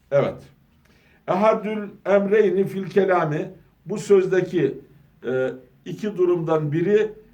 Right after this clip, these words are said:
eraeyte zeyden. Zeyd'i gördün mü? Vel aharu em raeyte amran. Yoksa Amr'ı mı gördün? Sen Zeyd'i mi gördün?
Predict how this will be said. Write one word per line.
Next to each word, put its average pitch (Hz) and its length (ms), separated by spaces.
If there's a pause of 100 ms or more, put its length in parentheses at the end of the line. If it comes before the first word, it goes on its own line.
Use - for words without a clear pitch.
(220)
eraeyte 202 760
zeyden. 170 640
Zeyd'i 175 460
gördün 165 420
mü? 123 240 (760)
Vel 202 280
aharu 190 360
em 185 440
raeyte 180 500
amran. 160 500 (220)
Yoksa 175 380
Amr'ı 170 340
mı 165 100
gördün? 117 440 (400)
Sen 180 220
Zeyd'i 175 460
mi 202 140
gördün? 208 560